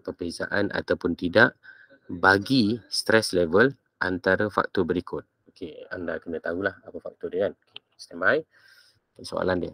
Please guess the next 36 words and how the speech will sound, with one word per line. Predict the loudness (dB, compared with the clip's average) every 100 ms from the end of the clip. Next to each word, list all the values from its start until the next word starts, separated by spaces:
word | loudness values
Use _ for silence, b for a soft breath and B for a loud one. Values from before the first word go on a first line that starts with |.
| -10
Ini | -6
soalan | -2 -2
dalam | -2 -2
exam | -2 -2
pun | -2 -4
lebih | -4
kurang | -4 -4
macam | -4
ni | -2
lah. | -2 -6 -10
Saya | -2 -2
nak | -2
tengok | -2 -2 -4
macam | -10 -2 0
mana | 2
level | 0 0 0
awak, | 0 -6 -8 B B B B B _ -12
uh, | -10 -8 -10
punya | -4 0
berkicap | 0 0 0 0 0
tu. | -8 _ -12
Lagi | -8 -6
banyak | -4 -2 0
awak | 2 2 0
berkicap, | -6 -2 -2 -2
lagi | -10 -8 -8 -8 -4
senang | 2 2 2
saya | -2 -4
nak | -4 -2
plan | 0 0 -6
untuk | -6 -4
anda | -2 -2
punya | 0 -2 -2 -4 -10 0
exam | 0 6 8 6 0 -14
ataupun | -12 -10 -8
assessment. | -8 -8 -10 -8 -10